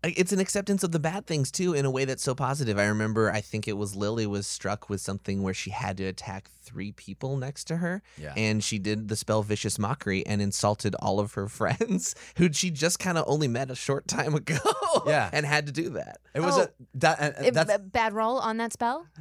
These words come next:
Speaker 1: No, great ro-, sometimes she hurt her friends. Uh,
Speaker 3: Oh,
Speaker 1: Vicious
Speaker 3: you have to,
Speaker 1: Mockery
Speaker 3: yeah,
Speaker 1: is
Speaker 3: everyone
Speaker 1: you say an
Speaker 3: within,
Speaker 1: insult,
Speaker 3: yeah, yeah.
Speaker 1: and then they take psychic damage from how painful
Speaker 3: Right.
Speaker 1: it is.
Speaker 3: So she
Speaker 2: Yeah.
Speaker 3: also hit her friends in addition to the three enemies.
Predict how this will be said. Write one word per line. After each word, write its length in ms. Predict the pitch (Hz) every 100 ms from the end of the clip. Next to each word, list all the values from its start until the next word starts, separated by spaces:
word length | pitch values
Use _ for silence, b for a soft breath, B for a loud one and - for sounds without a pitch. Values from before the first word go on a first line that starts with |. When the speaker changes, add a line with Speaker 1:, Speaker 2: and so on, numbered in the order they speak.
| 135
Speaker 1:
No, 180 | 135 175
great 320 | 156 147 214
ro-, 200 | 143 135
sometimes 460 | 113 127 175 139 175
she 100 | 156
hurt 160 | 143 156
her 80 |
friends. 360 | 147 156 131 104
Uh, 340 | 135 135 131 131
Speaker 3:
Oh, 260 | 240 262
Speaker 1:
Vicious 140 | 269 262 269
Speaker 3:
you 40 |
have 120 | 277 247
to, 40 |
Speaker 1:
Mockery 140 | -
Speaker 3:
yeah, 120 | - -
Speaker 1:
is 120 | -
Speaker 3:
everyone 340 | 294 - 285
Speaker 1:
you 60 | 269
say 60 | -
an 60 |
Speaker 3:
within, 160 | 233 220
Speaker 1:
insult, 240 | 208 139 147
Speaker 3:
yeah, 60 |
yeah. 200 | 208 185 - -
Speaker 1:
and 160 | 127
then 160 | 123 113
they 140 | 113
take 260 | 120 120 113
psychic 480 | - 123 131 117 101
damage 380 | 95 85 90
from 160 | - 95
how 320 | 107 92 87 -
painful 340 | 107 101 107
Speaker 3:
Right. 160 | - 180
Speaker 1:
it 160 | 127 180
is. 140 | -
Speaker 3:
So 80 | 240
she 180 | - 175
Speaker 2:
Yeah. 60 |
Speaker 3:
also 320 | 247 262 254
hit 120 | 214 202
her 80 |
friends 360 | 190 190 175 175
in 60 | 185
addition 340 | 175 180 180
to 80 | 175
the 100 | 165
three 220 | 170 147
enemies. 280 | 143 -